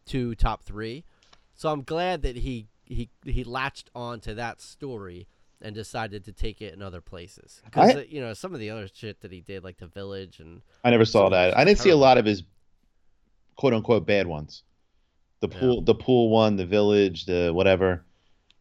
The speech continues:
Speaker 2: I really haven't seen them all, so I've only seen the good ones, if you ask me.
Speaker 1: Did you, uh, see Signs?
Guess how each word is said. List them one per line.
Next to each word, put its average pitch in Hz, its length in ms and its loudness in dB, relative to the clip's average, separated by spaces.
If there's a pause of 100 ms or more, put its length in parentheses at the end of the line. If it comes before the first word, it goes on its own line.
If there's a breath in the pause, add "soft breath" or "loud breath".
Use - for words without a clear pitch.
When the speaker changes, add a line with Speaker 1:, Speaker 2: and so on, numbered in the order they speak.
(200)
Speaker 2:
I 107 60 4
really 117 220 6
haven't 101 200 2
seen 90 260 -6
them 80 120 -4
all, 73 260 -6
so 78 380 -6 (420)
I've 113 140 6
only 131 160 6
seen 131 160 4
the 110 80 4
good 131 240 6
ones, 98 400 -2
if - 60 -18
you 104 160 0
ask 101 180 2
me. 101 300 -2 (2000)
Speaker 1:
Did 135 180 -14
you, 151 220 -10 (160)
uh, 139 260 0
see 147 200 -12
Signs? 170 640 -6